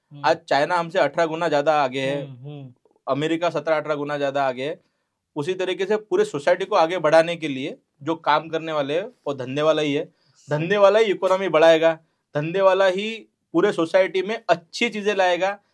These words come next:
Speaker 2: राम राज्य अगर कोई लाने वाला है तो धंधे वाला है।
Speaker 1: सही बात
Speaker 2: तो
Speaker 1: है।
Speaker 2: मेरे लिए हर धंधे वाले को एक सैल्यूट है
Speaker 1: हम्म।
Speaker 2: और आपको भी एक बहुत बड़ा सैल्यूट है। Thank
Speaker 1: मुझे
Speaker 2: you so
Speaker 1: भी
Speaker 2: much।
Speaker 1: आप इतने लोगों को एजुकेट कर रहे हो धंधे के बारे में,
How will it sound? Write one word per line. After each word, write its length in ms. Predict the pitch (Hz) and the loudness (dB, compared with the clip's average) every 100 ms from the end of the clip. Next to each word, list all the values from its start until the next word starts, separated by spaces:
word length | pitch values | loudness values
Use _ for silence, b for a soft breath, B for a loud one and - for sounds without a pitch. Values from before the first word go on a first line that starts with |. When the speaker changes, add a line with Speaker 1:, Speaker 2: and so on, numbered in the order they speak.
| _ 139 | _ 4
Speaker 2:
राम 260 | 160 196 | 6 6
राज्य 280 | 196 190 196 | 4 2 2
अगर 180 | 202 196 | 2 0
कोई 140 | 196 | 0
लाने 260 | 185 165 180 | 2 4 4
वाला 160 | 175 | 4
है 100 | 180 | 2
तो 100 | 175 156 | 0 -4
धंधे 260 | 135 143 | -4 0
वाला 220 | 147 147 | 0 2
है। 220 | 147 160 - | 0 0 -8
Speaker 1:
सही 220 | _ 131 | _ -20
बात 140 | 123 127 | -10 -6
Speaker 2:
तो 40 | |
Speaker 1:
है। 60 | 151 | -2
Speaker 2:
मेरे 200 | 160 165 | -2 0
लिए 260 | 170 185 | 0 -2
हर 280 | 147 147 175 | 0 4 4
धंधे 300 | 151 156 160 | 2 -2 2
वाले 240 | 160 156 | 2 2
को 120 | 160 165 | 2 0
एक 120 | 160 | 0
सैल्यूट 340 | 131 139 147 | -2 -2 -2
है 80 | 156 | -4
Speaker 1:
हम्म। 440 | 156 _ _ 135 | -8 _ _ -2
Speaker 2:
और 520 | 143 151 156 160 156 - _ _ | 4 8 8 6 4 -8 _ _
आपको 360 | 143 147 - 170 | 0 0 -2 0
भी 180 | 175 175 | 2 2
एक 260 | 165 135 | 0 -2
बहुत 240 | 147 175 147 | 4 4 6
बड़ा 180 | 147 | 2
सैल्यूट 300 | 143 135 123 | 0 -4 -6
है। 140 | 110 - _ 147 | -10 -16 _ -2
Thank 180 | 151 | 2
Speaker 1:
मुझे 140 | 175 208 | 6 4
Speaker 2:
you 180 | 226 196 | 8 8
so 80 | |
Speaker 1:
भी 60 | 202 | 10
Speaker 2:
much। 240 | 190 - - | 8 6 -8
Speaker 1:
आप 340 | 151 185 185 | -2 -2 -4
इतने 260 | 190 208 220 | -8 -6 -2
लोगों 280 | 208 208 | -2 -4
को 140 | 202 208 | -2 -2
एजुकेट 480 | 170 185 190 202 190 | -2 -4 -4 -4 -2
कर 200 | 202 185 | -2 -2
रहे 120 | 202 | -2
हो 80 | 190 | -4
धंधे 400 | 151 156 175 196 | -6 -6 -4 -4
के 140 | 202 | 0
बारे 280 | 185 175 175 | 0 0 -2
में, 200 | 175 | -8